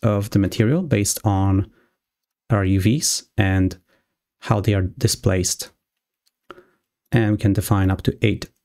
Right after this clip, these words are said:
different variants. And we can say which one, which U V channel we use to, like, determine these. Oh, what did I do? That was weird.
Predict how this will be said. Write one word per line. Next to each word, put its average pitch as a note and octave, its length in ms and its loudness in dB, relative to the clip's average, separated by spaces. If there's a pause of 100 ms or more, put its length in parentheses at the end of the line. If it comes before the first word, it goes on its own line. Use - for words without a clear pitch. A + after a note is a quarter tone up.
(360)
different G2+ 280 0
variants. B2+ 680 0 (1300)
And A2+ 80 2
we G#2 80 0
can G#2 260 0 (140)
say G2+ 400 0
which G2+ 280 0
one, G2+ 160 2
which A#2+ 220 0
U A#2+ 80 2
V G#2+ 80 2
channel G2+ 280 0
we G2 100 2
use G2 280 2
to, - 180 -2
like, F#2 200 0
determine F#2+ 440 0
these. - 340 -2 (2750)
Oh, F#2 180 -2 (800)
what G2+ 120 0
did F#2 140 2
I F2 80 2
do? F2+ 240 0 (1700)
That A#2+ 120 -6
was A2+ 160 -2
weird. D3 240 0